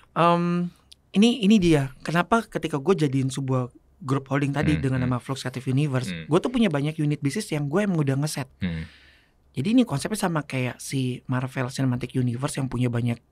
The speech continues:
Speaker 1: eh, superhero. Kalau
Speaker 2: Hmm.
Speaker 1: di gue punya banyak creative hero.
Speaker 2: Hmm.
Speaker 1: Dengan keahlian dan skill musuh berbeda-beda.
Speaker 2: Iya.
Speaker 1: Gue punya satu agency yang isi cuma tiga orang. Ya.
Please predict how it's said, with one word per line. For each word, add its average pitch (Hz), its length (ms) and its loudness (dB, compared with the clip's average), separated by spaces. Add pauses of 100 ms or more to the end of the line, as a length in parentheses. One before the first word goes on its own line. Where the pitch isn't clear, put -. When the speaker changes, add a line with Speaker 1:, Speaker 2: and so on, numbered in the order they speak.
(240)
Speaker 1:
eh, 117 140 -4
superhero. 127 640 -2
Kalau - 160 0
Speaker 2:
Hmm. 160 80 0
Speaker 1:
di 131 40 2
gue 139 120 4
punya 151 180 2
banyak 131 200 2
creative 127 340 -4
hero. 135 380 2
Speaker 2:
Hmm. 78 440 -6
Speaker 1:
Dengan 143 440 2
keahlian 143 400 -2
dan 135 180 0
skill 175 300 -2
musuh 143 280 -2
berbeda-beda. 127 600 0 (200)
Speaker 2:
Iya. 80 200 -12 (180)
Speaker 1:
Gue 190 160 4
punya 240 220 4
satu 208 240 -2
agency 160 720 -2
yang 170 140 -6
isi 175 180 -4
cuma 190 200 0
tiga 127 260 -4
orang. 131 240 -2 (880)
Ya. 135 240 -2